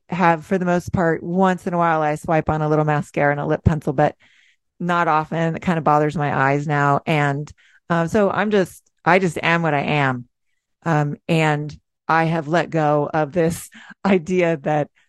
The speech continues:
I need to be broadly attractive to men or that my value is based upon a man noticing me or hitting on me or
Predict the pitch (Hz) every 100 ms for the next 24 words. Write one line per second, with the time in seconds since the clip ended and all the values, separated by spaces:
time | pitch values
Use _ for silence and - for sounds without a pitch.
0 | _ - 170 170 160 - 151 165 151 147
1 | 147 _ _ _ _ - 143 156 160 160
2 | 160 175 175 170 - 185 165 - 160 -
3 | 170 165 165 156 160 156 156 151 160 160
4 | 160 135 151 160 170 160 160 165 139 160
5 | 156 156 165 - 160 151 147 147 _ _
6 | _ _ _ - 165 156 156 156 156 151
7 | 156 - _ _ - 170 190 190 - 175
8 | 156 151 143 135 131 - 165 156 147 147
9 | 147 _ _ _ _ - - 208 196 170
10 | 151 143 143 143 139 139 131 - 156 151
11 | 151